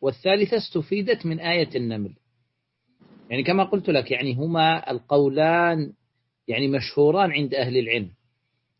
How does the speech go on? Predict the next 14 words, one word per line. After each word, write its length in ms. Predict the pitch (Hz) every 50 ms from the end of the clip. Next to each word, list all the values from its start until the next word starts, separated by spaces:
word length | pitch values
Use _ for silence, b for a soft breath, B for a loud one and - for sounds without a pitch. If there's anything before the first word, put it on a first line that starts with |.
| _ -
فبعضهم 440 | - 123 135 131 151 156 180 180 160
يقول 480 | 147 143 - - 180 196 220 226 254 - 170
نفختان 720 | 160 156 139 - - 147 131 - - 147 143 131 131 123
فقط، 440 | - - 127 - - 127 143 - - _ _ _ _ _ _ _ _ _ _ _ _ -
وبعضهم 600 | 123 131 143 156 160 170 185 185 180 160 156 151
يقو-، 380 | - _ - 160 165 180 170 170
يقول 540 | 147 139 135 - - 175 196 208 208 - - _ -
يضاف 560 | 143 147 151 151 147 185 214 233 226 - -
مع 260 | 175 165 160 143 139 151
النفختين 760 | 151 147 151 131 - - - 143 135 - 170 170 151 135 127
التي 460 | 123 123 127 156 160 - - 139 127
في 160 | - 135 131
سورة 360 | 120 - - 160 151 139 127 - 131
الزمر 520 | 127 120 120 139 139 151 175 202 220